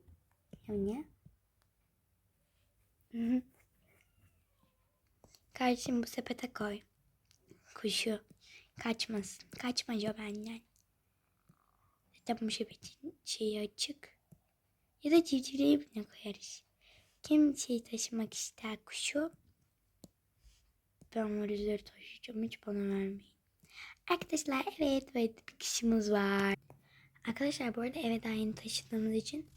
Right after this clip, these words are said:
yemek yok. O yüzden otelde yapacağız. Hadi kızlar.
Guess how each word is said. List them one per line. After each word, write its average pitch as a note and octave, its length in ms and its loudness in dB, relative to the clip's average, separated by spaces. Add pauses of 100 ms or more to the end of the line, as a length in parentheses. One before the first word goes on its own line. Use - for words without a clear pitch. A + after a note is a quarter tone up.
(400)
yemek A3 440 2
yok. - 480 -2
O G#3+ 120 2
yüzden A#3+ 400 0 (140)
otelde G3+ 420 0
yapacağız. - 600 -2 (1120)
Hadi C#4+ 160 2
kızlar. G#3+ 580 -2